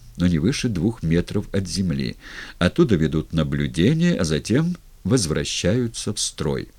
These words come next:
В середине колонн, в самом безопасном месте, множество муравьёв тащит на себе потомство муравейника – белые куколки и личинки.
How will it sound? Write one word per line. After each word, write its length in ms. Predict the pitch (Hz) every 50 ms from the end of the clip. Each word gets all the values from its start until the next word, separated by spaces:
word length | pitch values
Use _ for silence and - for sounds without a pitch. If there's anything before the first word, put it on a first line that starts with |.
| - - - - - - - - - - - -
В 40 | - -
середине 520 | - 85 76 78 71 80 95 131 147 156
колонн, 480 | - - 147 139 139 143 143 135 131 113 - - - - - - - - - -
в 60 | -
самом 300 | - 92 90 87 82 69
безопасном 880 | 67 71 69 78 73 71 71 - - - 64 62 - - - 104 113 123
месте, 380 | 120 135 139 131 - - - 127
множество 600 | 120 95 80 113 135 120 120 113 - - - 90
муравьёв 500 | 80 76 73 71 67 73 98 131 131 - -
тащит 480 | - 92 104 117 117 - - - - -
на 80 | 82 80
себе 320 | - - 76 73 98 110
потомство 840 | - - 85 - - 95 98 107 104 - - - - 95 104 101 - -
муравейника – 920 | 90 90 98 95 95 95 80 87 87 76 69 67 60 - - - - - - - - - - - - - -
белые 560 | - 76 76 73 85 87 80 76 73 71 69
куколки 840 | - - - 131 147 - 156 147 139 127 - - 127 127 127 120 - -
и 100 | - 90
личинки. 760 | 95 110 110 107 - - 78 71 64 62 - - - - -